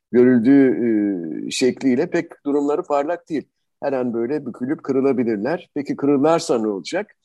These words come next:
E, sırıkların üzerinde duran tü-, e, küre, e, tabii ki onun altında korku içinde bekleşen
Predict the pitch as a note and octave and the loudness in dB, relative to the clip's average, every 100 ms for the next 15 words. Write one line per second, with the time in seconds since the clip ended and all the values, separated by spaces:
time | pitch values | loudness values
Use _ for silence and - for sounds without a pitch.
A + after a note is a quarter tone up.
0 | - - _ _ - B2 B2 - - D3 | -20 -20 _ _ -8 -4 -2 -2 0 2
1 | D3 C3+ D#3 E3 C#3+ B2+ C3+ C3+ C3 C3+ | 0 0 2 2 2 2 0 0 0 -2
2 | A#2+ B2+ A#2+ - G#2+ - F#2+ F#2 E2+ E2+ | -2 -4 -4 -8 -12 -12 -8 -6 -6 -6
3 | - A2+ E3 G3 _ _ _ _ - A#2+ | 0 2 2 0 _ _ _ _ -4 -2
4 | A2+ E3 C3+ - E3+ C#3+ C#3 E3+ D#3+ C3+ | 0 0 0 0 -2 0 0 0 0 -2
5 | B2 C3+ D3+ D3+ D3 D3 D#3 E3+ - C3+ | -4 -4 -4 -4 -4 -4 -6 -10 -6 -4
6 | A#2+ A2+ A2 A#2+ A2 D#3+ F3+ | -4 -4 -6 -8 -6 -6 -8